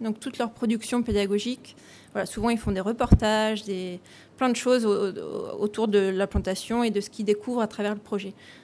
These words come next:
Donc, euh, nous, ça nous permet de partager, de donner envie à d'autres enseignants de rejoindre le, le programme.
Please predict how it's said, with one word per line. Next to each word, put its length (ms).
Donc, 220
euh, 100
nous, 140
ça 100
nous 120
permet 280
de 80
partager, 640
de 100
donner 300
envie 300
à 40
d'autres 220
enseignants 420
de 100
rejoindre 440
le, 340
le 120
programme. 480